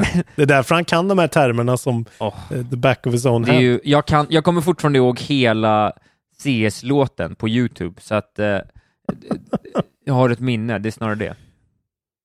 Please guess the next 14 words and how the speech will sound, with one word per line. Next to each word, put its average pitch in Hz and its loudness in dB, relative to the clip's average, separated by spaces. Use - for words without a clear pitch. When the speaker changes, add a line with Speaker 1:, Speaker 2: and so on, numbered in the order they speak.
Speaker 1:
Jag 160 2
ska 185 0
trycka 185 2
upp 160 0
en 151 2
speciell, 165 2
eh, 131 0
kontrollbehov 127 2
t-shirt 123 -2
till 147 0
dig 107 2
där 117 0
det 123 2
står 113 0